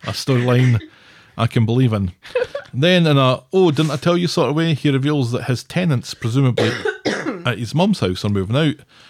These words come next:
and then he has to rush off to pick up Bertie. Back home, Daniel's about to phone the estate agents about the new tenants.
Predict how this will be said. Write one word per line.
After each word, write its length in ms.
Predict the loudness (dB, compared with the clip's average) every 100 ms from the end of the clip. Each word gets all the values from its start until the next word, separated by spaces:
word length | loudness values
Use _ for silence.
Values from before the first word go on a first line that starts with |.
| -12
and 80 | -2
then 120 | 0
he 60 | 2
has 240 | 2 0
to 100 | 0
rush 220 | -2 -2 -2
off 200 | -4 -6
to 60 |
pick 220 | -12 -10 -12
up 140 | -8
Bertie. 380 | -6 -6 -8 -14 _ _ _ _ _ _ -6 -2
Back 180 | 0
home, 220 | 0 -2 0
Daniel's 380 | 0 0 0
about 180 | -2 -6
to 80 | -8
phone 240 | -4 -2 -2
the 60 |
estate 280 | -4 -4 -2
agents 320 | -4 -8 -10
about 160 | -8 -6
the 80 | -6
new 140 | -8
tenants. 560 | -4 -2 -2 -2 -8